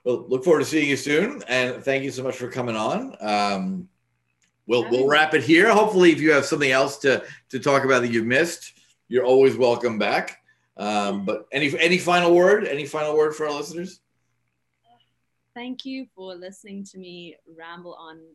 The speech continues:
Speaker 2: very incoherently about South African politics and policy. Um, it's cool to be on the receiving end of an interview. Um,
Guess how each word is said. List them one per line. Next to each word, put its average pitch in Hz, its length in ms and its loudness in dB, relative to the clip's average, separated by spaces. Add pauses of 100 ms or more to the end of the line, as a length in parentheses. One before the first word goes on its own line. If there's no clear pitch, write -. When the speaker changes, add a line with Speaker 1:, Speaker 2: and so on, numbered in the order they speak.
(180)
Speaker 2:
very 170 260 -14
incoherently 156 1000 -20
about 160 360 -20
South 151 200 -20
African 165 460 -20
politics - 580 -20
and 165 160 -20
policy. 208 520 -18 (580)
Um, 196 500 -10 (560)
it's 196 220 -18
cool 233 240 -12
to - 120 -20
be 208 120 -12
on 196 160 -10
the 190 80 -8
receiving 196 500 -14
end 175 160 -14
of 165 120 -16
an 165 100 -16
interview. 180 540 -18 (180)
Um, 156 400 -20